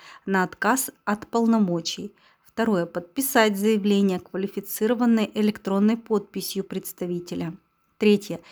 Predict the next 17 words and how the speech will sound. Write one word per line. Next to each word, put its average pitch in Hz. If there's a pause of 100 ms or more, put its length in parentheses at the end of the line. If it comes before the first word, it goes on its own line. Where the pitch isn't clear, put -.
(280)
Направить 208
заявление 196
в 170
информационную 202
систему, 214 (240)
где 196
хранится 220
доверенность. 170 (420)
Если 277
доверенность 214
хранится 208
в 175
распределенном 214
реестре 190
Ф -
Н 190
С, 311